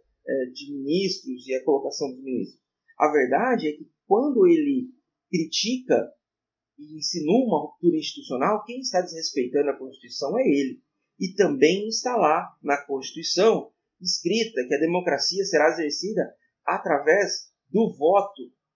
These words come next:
universal, secreto e periódico. Se ele diz que não vai ter eleição ano que vem, como ele já falou algumas vezes,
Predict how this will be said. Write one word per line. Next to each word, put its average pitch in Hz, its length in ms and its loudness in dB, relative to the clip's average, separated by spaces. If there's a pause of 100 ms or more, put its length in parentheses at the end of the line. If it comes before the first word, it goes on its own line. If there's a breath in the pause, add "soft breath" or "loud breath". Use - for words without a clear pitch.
universal, 127 1300 2
secreto - 1040 2
e 226 100 -12
periódico. 196 920 2 (540)
Se - 180 0
ele - 160 6
diz 160 220 0
que 165 80 -2
não 165 260 2
vai 139 260 4
ter 123 260 -2 (180)
eleição 123 560 0
ano 117 140 -8
que 120 100 -20
vem, 143 280 0
como 127 140 -6
ele 123 100 -6
já 139 180 -2
falou 127 180 0
algumas 123 300 -8
vezes, 160 480 0